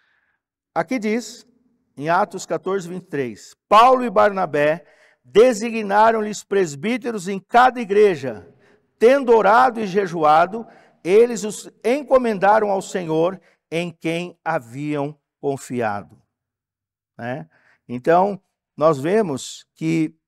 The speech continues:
o ofício de presbítero, ele, ele é tão importante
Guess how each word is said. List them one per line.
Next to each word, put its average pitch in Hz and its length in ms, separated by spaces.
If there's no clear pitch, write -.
o 143 140
ofício 180 640
de 131 100
presbítero, 139 760
ele, 160 500
ele 147 600
é 147 100
tão - 340
importante 165 840